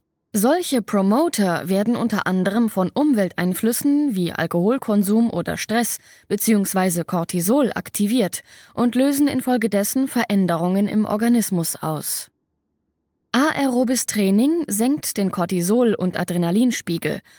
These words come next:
und verhindert so, dass die Promoter aktiviert werden. Außerdem fördert es die Produktion von P G C eins Alpha,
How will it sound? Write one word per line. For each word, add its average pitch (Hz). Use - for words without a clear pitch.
und 269
verhindert 262
so, 254
dass 269
die 247
Promoter 208
aktiviert 208
werden. 160
Außerdem 233
fördert 233
es -
die 226
Produktion 208
von 170
P 220
G 226
C 214
eins 185
Alpha, 196